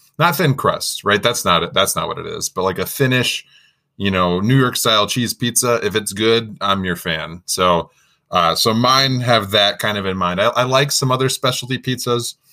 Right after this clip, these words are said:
but I'm a big cheese pizza kind of guy. So my top five. So I'm gonna start five, go to one.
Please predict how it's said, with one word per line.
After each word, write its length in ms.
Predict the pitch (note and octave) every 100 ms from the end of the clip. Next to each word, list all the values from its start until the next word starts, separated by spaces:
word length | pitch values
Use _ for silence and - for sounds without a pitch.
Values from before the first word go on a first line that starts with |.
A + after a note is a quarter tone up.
| _ _ _ _
but 80 | -
I'm 80 | A2
a 60 |
big 260 | G2+ A2 G2+
cheese 460 | - - A2+ G#2 -
pizza 360 | - F#2+ -
kind 220 | F2+ G2
of 80 | F2+
guy. 300 | E2+ E2 E2+
So 420 | F2 - F#2 F2+ - _ _ - -
my 160 | A#2+ A2+
top 260 | D3+ C3+
five. 500 | - B2 A#2+ A#2+ - _ _ _
So 220 | - A#2+ A2+
I'm 80 |
gonna 140 | A2+ A2
start 280 | B2 A2+ -
five, 360 | A#2+ A2 G#2+
go 160 | G#2+ G#2+
to 80 | G#2
one. 420 | G#2 G2+ F#2+